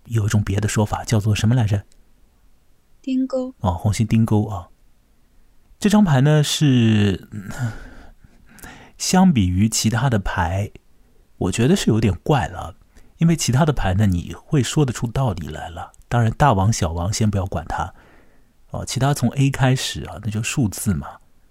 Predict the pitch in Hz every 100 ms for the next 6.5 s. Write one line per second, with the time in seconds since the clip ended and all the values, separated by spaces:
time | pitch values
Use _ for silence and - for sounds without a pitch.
0 | _ 98 127 127 139 131 127 104 85 87
1 | 113 85 78 - 90 95 98 90 - -
2 | _ _ _ _ _ _ _ _ 123 147
3 | 147 123 160 165 131 127 95 85 110 92
4 | - - - 135 120 87 90 113 110 71
5 | 85 - _ _ _ _ _ - 87 110
6 | - 101 92 82